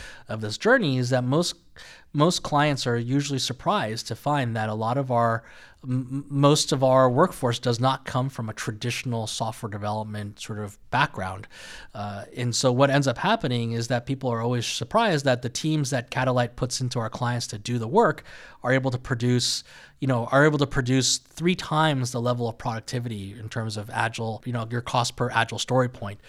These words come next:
They're able to get three times the productivity of the nearest competitor because, again, that our teams are actually just performing at a much higher level. Um, again, we're kind of taking the bias out of it. So we're looking at data.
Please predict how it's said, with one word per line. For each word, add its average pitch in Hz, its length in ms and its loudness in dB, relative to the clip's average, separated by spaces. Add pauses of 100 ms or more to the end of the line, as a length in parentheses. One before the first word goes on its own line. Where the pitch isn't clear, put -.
(200)
They're 135 120 -6
able 135 80 0
to 131 80 0
get 117 140 -2
three 147 220 2
times 131 500 0
the - 80 -6
productivity 113 840 -6 (340)
of 113 280 -6
the 113 80 -4
nearest 113 340 -2
competitor 117 640 2 (500)
because, 147 380 6
again, 131 280 4
that 113 120 -4
our 117 120 0
teams 120 280 -4
are 110 80 -4
actually 104 240 -8
just 107 180 -12
performing 113 540 -8
at 104 100 -8
a 101 40 -8
much 107 220 -8
higher 104 540 -8
level. 117 420 -4 (360)
Um, 110 200 -6
again, 127 280 2
we're 117 140 0
kind 127 200 0
of 117 60 -4
taking 139 280 -4
the 123 60 -2
bias 123 400 -2
out 107 140 -6
of 101 140 -10
it. 110 120 -12
So 113 140 -6
we're 107 140 -6
looking 127 280 -2
at 107 140 -4
data. 113 360 -4